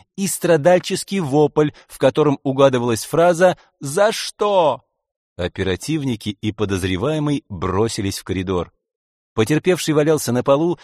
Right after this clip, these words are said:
зажимал второй глаз и стонал от боли. Над ним, словно гладиатор, ожидающий решения публики, добить, не добить,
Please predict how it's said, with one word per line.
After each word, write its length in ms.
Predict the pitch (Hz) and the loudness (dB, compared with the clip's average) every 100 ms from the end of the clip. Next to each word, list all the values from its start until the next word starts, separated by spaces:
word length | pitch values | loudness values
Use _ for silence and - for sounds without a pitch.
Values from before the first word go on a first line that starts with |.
| - | -12
зажимал 500 | 101 143 135 165 180 | -2 0 2 2 2
второй 320 | - 147 156 | 2 0 0
глаз 340 | 139 175 175 - | 0 2 0 -2
и 100 | 160 | -6
стонал 560 | 160 - 147 143 151 143 | -6 -2 0 2 0 0
от 180 | 135 131 | 0 0
боли. 500 | 123 143 127 95 76 _ _ _ | -2 0 0 -2 -6 _ _ _
Над 300 | 82 98 95 | -4 -2 0
ним, 240 | 123 139 117 | 0 2 0
словно 500 | - 120 135 127 127 | 0 0 2 0 0
гладиатор, 640 | 117 123 123 156 139 135 - | 0 0 2 0 0 -2 -2
ожидающий 600 | 117 135 147 143 - 127 | -2 0 0 0 -2 -4
решения 440 | 123 147 139 120 | -2 -2 -2 -2
публики, 680 | 107 180 160 139 - 107 78 _ | -2 -4 -2 -2 -2 -4 -6 _
добить, 520 | 78 80 98 90 82 85 | -12 -6 -4 -6 -8 -8
не 100 | 87 | -4
добить, 460 | 101 98 90 - | -4 -6 -8 -12